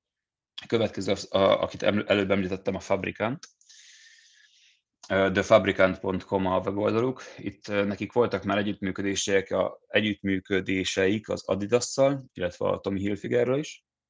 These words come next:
És tőlük is egy idézet. <clears throat> "Szerettünk volna olyan ruhadarabokat létrehozni, amelyekkel anélkül fejezhetjük ki az egyéniségünket, hogy a bolygónk megfizetné az árát.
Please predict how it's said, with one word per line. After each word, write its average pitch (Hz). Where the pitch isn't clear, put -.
És -
tőlük 101
is -
egy 101
idézet. 98
<clears throat> -
"Szerettünk 107
volna 101
olyan 101
ruhadarabokat 92
létrehozni, 143
amelyekkel 101
anélkül 98
fejezhetjük 95
ki -
az 90
egyéniségünket, 92
hogy 101
a 98
bolygónk 101
megfizetné 92
az 90
árát. 85